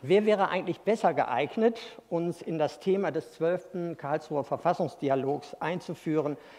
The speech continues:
als die ehemalige Bundesjustizministerin Sabine Leutheusser-Schnarrenberger? Sie ist, Frau Schnarrenberger, aus meiner Sicht eigentlich die reale digitale Löschtaste, wenn es darum geht,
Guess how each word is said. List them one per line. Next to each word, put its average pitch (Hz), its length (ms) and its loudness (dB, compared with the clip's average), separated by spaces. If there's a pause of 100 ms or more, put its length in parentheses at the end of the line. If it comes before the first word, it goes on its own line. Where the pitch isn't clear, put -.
(320)
als 156 260 0
die 160 220 0
ehemalige 151 760 2
Bundesjustizministerin 143 1400 -2
Sabine 147 340 0
Leutheusser-Schnarrenberger? 117 1500 -4 (640)
Sie 175 120 2
ist, 196 220 0
Frau 190 140 6
Schnarrenberger, 170 720 4
aus 151 200 -2
meiner 156 340 0
Sicht 160 300 -4
eigentlich 170 460 -2 (140)
die 165 220 -2 (140)
reale 156 760 2 (180)
digitale 156 580 2
Löschtaste, 180 840 0 (380)
wenn 151 100 0
es 160 140 2
darum 147 360 4
geht, 165 480 4